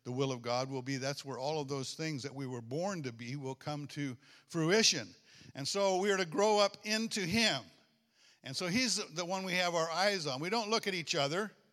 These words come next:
in comparison. "Well, if I could just be as good as Dave, or I could just be as good as this other person, I'd feel good."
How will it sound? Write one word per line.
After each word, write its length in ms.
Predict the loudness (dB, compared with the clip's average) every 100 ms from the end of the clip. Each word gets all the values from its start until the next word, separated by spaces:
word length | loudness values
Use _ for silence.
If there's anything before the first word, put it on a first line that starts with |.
| _ _
in 140 | -10 -8
comparison. 760 | -8 -2 0 0 -2 -4 -10 -16 _ -12 2
"Well, 120 | 6
if 40 |
I 120 | 6
could 100 | 8
just 220 | 6 4 4
be 100 | 4
as 140 | 4
good 180 | 2 2
as 140 | 2
Dave, 540 | 2 2 2 0 -4 -10 -18 _ _ _ -10 2
or 80 |
I 40 | 4
could 100 | 6
just 160 | 4
be 100 | 4
as 160 | 4 4
good 220 | 4 4
as 120 | 4
this 160 | 2 2
other 200 | 4 4
person, 440 | 2 0 -2 -8 -12 _ _ _ _ _ _
I'd 180 | -4 -4
feel 220 | -2 -4
good." 340 | 0 2 2